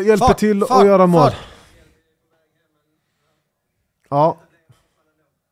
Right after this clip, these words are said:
Speaker 1: Och skulle man hålla nollan så fanns det ett argument för inga byten, men nu är det väl ändå dags med lite fräscha ben.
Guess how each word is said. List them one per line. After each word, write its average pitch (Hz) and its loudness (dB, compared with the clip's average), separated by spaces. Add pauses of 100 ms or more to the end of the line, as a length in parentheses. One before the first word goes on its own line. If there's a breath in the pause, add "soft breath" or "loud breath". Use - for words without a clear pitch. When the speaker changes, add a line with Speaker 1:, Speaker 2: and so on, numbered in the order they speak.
(1600)
Speaker 1:
Och 160 -14
skulle 202 0
man 202 -2
hålla 208 2
nollan 220 2
så 196 -10
fanns 202 -4
det 202 -4
ett 190 -4
argument 185 -2
för 196 -4
inga 175 -2
byten, 160 -2
men 160 -2
nu 208 -2
är 202 0
det 208 0
väl 208 -4
ändå 190 -4
dags 160 -6
med 175 -4
lite 165 -6
fräscha 165 -4
ben. 127 -6